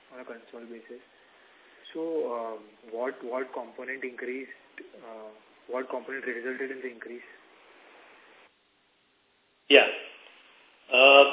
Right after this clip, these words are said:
Speaker 2: as far as other expenses are concerned, uh, if we compare year on year, there, uh, seems an increase. But if we compare with the last quarter, sequential quarter, then there is a slightly reduction, um,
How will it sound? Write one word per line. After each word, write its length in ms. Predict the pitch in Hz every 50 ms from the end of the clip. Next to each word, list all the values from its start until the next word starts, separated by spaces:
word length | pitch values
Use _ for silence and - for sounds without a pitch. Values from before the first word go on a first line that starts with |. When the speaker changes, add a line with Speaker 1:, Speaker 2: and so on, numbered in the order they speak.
| - - - -
Speaker 2:
as 80 | 147 - -
far 80 | 180 175
as 80 | 190 175 - - - -
other 240 | 139 135 160 190 214
expenses 560 | 202 175 143 - 208 196 - - 214 214 214 214 208
are 160 | 180 175 185 175 -
concerned, 400 | 160 160 - - 208 247 254 226
uh, 640 | 208 180 156 151 147 147 147 - - - - - 143
if 80 | -
we 80 | 185 180
compare 400 | - 156 151 151 - 196 208 214
year 160 | 214 180 165
on 240 | 170 190 202 208 202
year, 320 | 208 220 247 247 233 -
there, 160 | 143 151 170 170 165 165 -
uh, 240 | 151 143 143 139 -
seems 220 | 170 165 170 -
an 240 | - 180 170 147 151
increase. 320 | - - 202 185 175 180 - - - - - - - - - - - - - -
But 340 | - 147 143 143 143 - - - 160
if 140 | 139 - -
we 100 | 180 -
compare 400 | - 147 147 - 190 208 220 208
with 160 | 196 196 -
the 60 | 190
last 340 | 160 139 139 156 - - -
quarter, 560 | 170 165 170 170 180 156 135 - - - - - -
sequential 480 | 175 - 175 170 165 - 165 160 151
quarter, 480 | 143 139 135 160 165 143 - - - - - - - - - - - - -
then 160 | 147 170 190 180
there 160 | 160 160 180
is 160 | 208 214 196
a 80 | 151 - -
slightly 480 | 160 151 156 175 170 - 196 247 277 269 214
reduction, 400 | 147 151 165 165 - - 185 175 160 156 151 147
um, 360 | 143 135 135 131 131 127